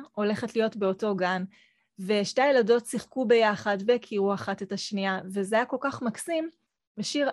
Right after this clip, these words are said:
עד היום מדברת על זה שהיא הולכת להיות עם הילדה הזאת בגן החדש, וששתיהן יהיו גדולות והם יהיו ביחד בגן החדש. אז אין לי ספק שכשהיא תפגוש אותה ביום הראשון, היא כבר תרגיש יותר תחושה של שייכות, של ביטחון,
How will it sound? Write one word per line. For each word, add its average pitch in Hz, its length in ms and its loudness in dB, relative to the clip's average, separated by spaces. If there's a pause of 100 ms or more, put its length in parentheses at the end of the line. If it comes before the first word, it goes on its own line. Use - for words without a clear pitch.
עד 247 220 2
היום 269 220 4
מדברת 220 500 2
על 220 80 2
זה 190 160 -2
שהיא 196 180 -2
הולכת 214 260 -2
להיות 208 220 -2
עם 196 120 -2
הילדה 180 380 2
הזאת 247 300 0
בגן 185 300 -2
החדש, 202 640 0
וששתיהן 190 640 -2
יהיו 190 120 2
גדולות 190 480 0
והם 190 140 -2
יהיו 190 120 0
ביחד 196 440 -4
בגן 190 280 -2
החדש. 208 520 -2 (640)
אז 170 120 -8
אין 233 200 0
לי 294 80 0
ספק - 460 -4
שכשהיא 190 460 -6
תפגוש 202 560 -2
אותה 226 260 2
ביום 180 300 2
הראשון, 247 460 0 (400)
היא 208 120 -8
כבר 214 300 2
תרגיש 226 420 -2
יותר 220 260 -2
תחושה 214 420 -4
של 233 160 -4
שייכות, 196 720 -2
של 185 160 -4
ביטחון, 202 600 -2